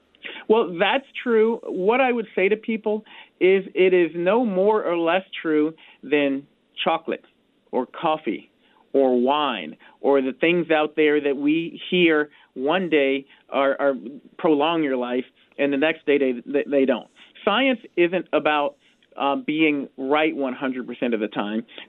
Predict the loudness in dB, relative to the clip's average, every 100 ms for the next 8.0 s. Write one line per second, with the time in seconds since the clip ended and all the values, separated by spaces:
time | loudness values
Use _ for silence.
0 | -4 0 0 0 0 0 2 2 0 -4
1 | _ _ 0 2 0 -4 -12 -12 -14 2
2 | 4 6 6 2 0 0 2 4 2 0
3 | -8 _ -8 -6 -2 0 2 2 0 -4
4 | -12 -20 _ -2 0 2 0 -2 -8 -4
5 | -2 2 2 2 0 -2 -6 -10 -6 -2
6 | -2 -2 0 0 2 0 0 0 -4 -6
7 | -4 0 0 -2 0 0 -2 -4 -4 -6